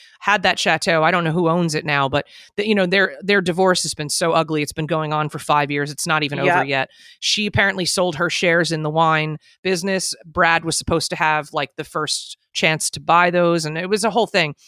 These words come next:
Speaker 1: So I don't know what the status of it is now. I would assume that there's still, you know, I haven't had it since last year, so I would assume that it's still really good. But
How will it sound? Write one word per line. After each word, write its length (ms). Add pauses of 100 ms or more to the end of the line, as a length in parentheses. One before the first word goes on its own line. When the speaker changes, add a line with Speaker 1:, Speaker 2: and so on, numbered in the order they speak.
(120)
Speaker 1:
So 140
I 80
don't 120
know 100
what 180
the 60
status 440
of 120
it 100
is 180
now. 380 (260)
I 140
would 80
assume 420
that 140
there's 180
still, 400 (360)
you 100
know, 100
I 60
haven't 220
had 200
it 120
since 240
last 360
year, 320 (360)
so 160
I 120
would 140
assume 260
that 120
it's 140
still 500
really 320
good. 400
But 180